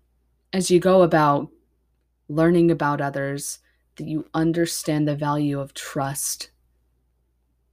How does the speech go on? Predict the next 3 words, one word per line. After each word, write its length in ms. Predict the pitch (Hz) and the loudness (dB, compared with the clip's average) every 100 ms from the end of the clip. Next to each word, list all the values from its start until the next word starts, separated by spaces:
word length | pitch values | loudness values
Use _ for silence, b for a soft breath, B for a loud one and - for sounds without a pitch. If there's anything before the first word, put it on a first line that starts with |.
| - | -10
and 140 | 147 | -10
vulnerability. 840 | 147 143 139 147 - - - 170 - _ _ _ _ _ _ _ _ _ _ _ _ - | -6 -8 -8 -8 -8 -10 -10 -12 -14 _ _ _ _ _ _ _ _ _ _ _ _ -10
That 380 | 156 143 139 | -2 0 0